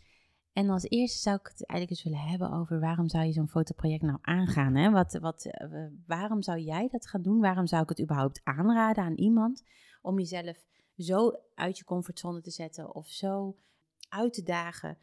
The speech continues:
om anders te denken dan je tot dat moment gedaan hebt of anders te doen dan je tot dat moment gedaan hebt? En een van de redenen, eh, waarom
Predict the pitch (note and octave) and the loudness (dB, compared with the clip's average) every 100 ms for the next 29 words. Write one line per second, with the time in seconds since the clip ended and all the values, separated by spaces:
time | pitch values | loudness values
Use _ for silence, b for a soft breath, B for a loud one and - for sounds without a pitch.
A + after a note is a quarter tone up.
0 | _ _ - F3 - F3+ A3 G3+ - F#3 | _ _ -8 -8 -6 -4 -2 -2 -4 -4
1 | F3 E3+ E3+ D#3 D#3 D#3 D3+ - D3+ C#3 | -4 -4 -6 -6 -6 -8 -8 -4 -6 -6
2 | - D3+ E3 C#3+ C#3 - D3 D3+ - C#3+ | -8 -6 -4 -6 -8 -12 -12 -12 -8 -4
3 | F3 G3+ C#3+ A#2+ B2 B2+ - - C#3+ C#3 | 2 2 0 -4 -12 -14 -14 -14 -12 -12
4 | - - - - - _ b b b b | -12 -14 -14 -16 -18 _ b b b b
5 | b b b - G3 A3+ C4+ C4 G#3+ F#3+ | b b b 0 4 6 6 6 6 6
6 | F3+ G#3+ C#4 C4+ B3+ A#3 - - F#3 E3+ | 6 6 8 6 6 2 -4 -2 0 0
7 | F3 F3+ E3 | 2 2 2